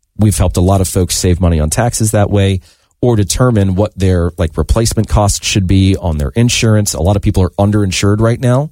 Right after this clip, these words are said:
So I guess just a, an easy way to say that we're here to help in any way that we can. So if you'd like to reach out, my number, eight four three, eight hundred, zero zero six five. That's eight four three, eight hundred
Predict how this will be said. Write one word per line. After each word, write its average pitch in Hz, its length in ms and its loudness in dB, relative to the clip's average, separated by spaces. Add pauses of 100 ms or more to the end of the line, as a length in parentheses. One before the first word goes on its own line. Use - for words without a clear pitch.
So 113 280 -2 (420)
I 101 60 0
guess 101 180 0
just - 260 -2
a, 87 220 0
an 87 120 0
easy 87 180 2
way 85 80 0
to 82 60 0
say 80 160 -2
that - 120 -4
we're 101 120 0
here 110 160 0
to 82 60 2
help 73 260 -2 (140)
in 92 120 0
any 120 200 2
way 107 140 2
that 92 80 -2
we 85 120 -2
can. 64 300 -4 (100)
So - 140 -2
if 92 140 0
you'd 110 100 2
like 151 140 0
to 139 100 0
reach 117 260 0
out, 98 160 0
my 101 160 2
number, 117 340 0
eight 123 160 -4
four 151 180 0
three, 90 420 0 (200)
eight 135 160 0
hundred, 82 420 2 (160)
zero 110 280 2
zero 117 220 0
six - 280 -4
five. 80 360 0 (380)
That's 85 240 0
eight 139 100 -2
four 151 180 0
three, 139 300 0
eight 127 180 -2
hundred 120 440 2